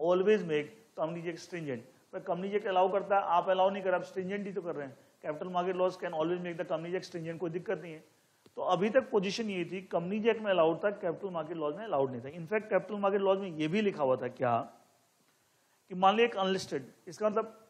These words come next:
आप पूरी सिचुएशन समझिए, मान लीजिए एक startup company है, unlisted है, जब तक आप आईपीओ प्लान नहीं करते, तब तो ये सब कुछ आप कर सकते हैं कि साहब promoter अपने पास थोड़े से share भी रख ले, लेकिन equity share with differential rights, वोटिंग rate बहुत हाई है,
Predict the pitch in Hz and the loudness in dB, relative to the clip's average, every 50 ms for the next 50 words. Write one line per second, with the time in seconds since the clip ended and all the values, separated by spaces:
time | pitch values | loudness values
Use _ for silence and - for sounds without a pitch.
0 | _ - 185 170 - 214 208 220 185 - 190 175 202 190 196 185 165 147 131 120 | _ -20 -20 -10 -4 -2 0 0 -2 -4 -6 -6 -6 -6 -6 -8 -10 -12 -12 -12
1 | 117 107 104 104 _ _ _ _ _ _ _ _ _ _ _ _ _ _ 165 170 | -14 -16 -18 -20 _ _ _ _ _ _ _ _ _ _ _ _ _ _ 2 4
2 | 185 202 226 214 - - - 170 165 160 202 196 190 202 185 180 175 175 180 180 | 4 6 4 2 2 2 4 6 6 6 4 0 0 -2 -6 -6 -6 -12 -14 -16
3 | 185 208 240 _ _ _ _ _ _ _ _ _ _ _ _ _ _ _ _ _ | -16 -18 -20 _ _ _ _ _ _ _ _ _ _ _ _ _ _ _ _ _
4 | - 147 147 160 160 170 - - - 202 185 170 185 208 220 - - _ _ _ | -4 -2 0 2 2 0 0 0 0 0 0 0 -2 -4 -6 -12 -20 _ _ _
5 | _ _ _ _ _ _ _ _ _ _ _ 156 131 127 185 180 180 - - 247 | _ _ _ _ _ _ _ _ _ _ _ -6 2 4 4 4 4 2 0 2
6 | 233 269 262 214 180 170 175 180 175 175 220 226 220 226 214 180 175 180 180 170 | 2 2 0 2 2 2 2 2 2 2 4 4 4 4 2 0 0 0 -2 -6
7 | 165 156 160 135 123 - 131 113 107 _ _ _ _ _ _ _ _ _ _ _ | -8 -6 -8 -8 -10 -10 -16 -20 -20 _ _ _ _ _ _ _ _ _ _ _
8 | - 190 160 160 226 208 214 214 202 220 202 208 233 220 220 214 220 214 196 190 | -4 -4 -2 2 2 2 2 2 0 -2 -2 0 2 4 4 4 2 -4 -4 -4
9 | 180 190 180 180 180 175 165 180 165 180 185 180 - 190 170 170 170 175 165 175 | -4 -4 -4 -6 -8 -8 -6 -4 -2 0 0 0 -2 -6 -6 -4 -4 -4 -2 -2
10 | 180 170 175 175 175 165 170 180 170 - - 170 170 175 170 180 170 175 - 175 | -2 -2 -2 -4 -6 -2 -2 -2 -2 -4 -6 -4 -2 -2 -2 -2 -4 -6 -4 -4
11 | 165 160 165 160 156 131 151 151 156 151 156 151 170 185 165 151 143 185 170 156 | -4 -2 -2 -2 -2 -2 0 0 2 2 0 -4 -6 -8 -10 -10 -10 -10 -8 -6
12 | 175 170 - 185 170 165 160 151 151 - 165 156 156 143 165 156 151 151 147 147 | -6 -6 -6 -6 -6 -6 -6 -6 -8 -8 -8 -10 -10 -8 -6 -2 0 0 0 -2
13 | 151 160 151 147 151 165 175 165 160 156 147 160 160 147 123 127 131 143 139 139 | -4 -6 -4 -4 -4 -4 -4 -4 -4 -2 -2 -2 -4 -4 -2 -2 -2 -2 0 -2
14 | 135 135 135 | -2 -4 -4